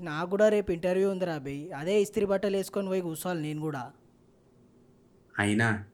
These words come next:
Speaker 2: నువ్వు ఈ జాబ్లు చేసేది ఏందన్నా?
Speaker 1: అరే, తెలిసిందే కదరా బై, గవర్నమెంట్ జాబ్లు ఒల్లి ఇప్పట్లో అది అయ్యేటట్టు లేదురా బై.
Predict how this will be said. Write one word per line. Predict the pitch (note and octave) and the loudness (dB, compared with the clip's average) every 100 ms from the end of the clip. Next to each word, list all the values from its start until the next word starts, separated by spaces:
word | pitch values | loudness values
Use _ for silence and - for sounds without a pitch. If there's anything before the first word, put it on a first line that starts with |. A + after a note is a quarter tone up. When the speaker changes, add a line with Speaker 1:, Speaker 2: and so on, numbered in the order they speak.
| - | -4
Speaker 2:
నువ్వు | F#2+ | 0
ఈ | F#2+ | 2
జాబ్లు | F#2+ F#2 F#2 G2 | 4 4 4 4
చేసేది | G2+ G2 G#2 | 4 2 2
ఏందన్నా? | G2+ G2 G2+ G2 F2+ - - - - - _ _ - _ - _ _ _ _ _ | 2 2 0 -2 -6 -14 -20 -20 -20 -20 _ _ -20 _ -20 _ _ _ _ _
Speaker 1:
అరే, | E3 G3+ | -6 -4
తెలిసిందే | F3 E3 A3 A3 A#3 | -4 -6 -4 0 2
కదరా | A#3+ B3 A#3+ | 4 4 4
బై, | A#3+ A#3+ | 4 2
గవర్నమెంట్ | G#3 G3 G#3 G#3+ | 2 0 0 0
జాబ్లు | G#3 G3 F#3+ | 0 0 -4
ఒల్లి | F#3 F#3 E3+ E3+ | -4 -4 -6 -8
ఇప్పట్లో | D3 - F3+ G3 | -14 -8 -6 -4
అది | G#3 G3+ | -2 -2
అయ్యేటట్టు | F#3 F3 G3+ G3 | -2 -2 -2 -2
లేదురా | F3+ F3 F#3 | -4 -4 -6
బై. | F3+ D3+ C#3 | -6 -8 -10